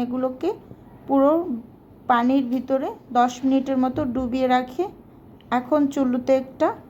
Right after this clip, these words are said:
সসপ্যানে গরম পানি বসিয়ে দিয়েছি। এর ভিতরে এক চামচের মতো লবণ দিয়ে দিলাম। এখন পানিতে ভিজিয়ে রাখা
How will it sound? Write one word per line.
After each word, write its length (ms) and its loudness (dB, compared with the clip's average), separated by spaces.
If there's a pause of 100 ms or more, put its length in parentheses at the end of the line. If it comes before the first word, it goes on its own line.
(460)
সসপ্যানে 540 2 (180)
গরম 300 4
পানি 280 2
বসিয়ে 340 -2
দিয়েছি। 400 -6 (160)
এর 260 0
ভিতরে 360 0 (200)
এক 80 -2 (140)
চামচের 540 0
মতো 220 0
লবণ 400 2
দিয়ে 200 0
দিলাম। 300 -2 (760)
এখন 240 -2 (140)
পানিতে 440 2 (200)
ভিজিয়ে 360 -2
রাখা 360 -2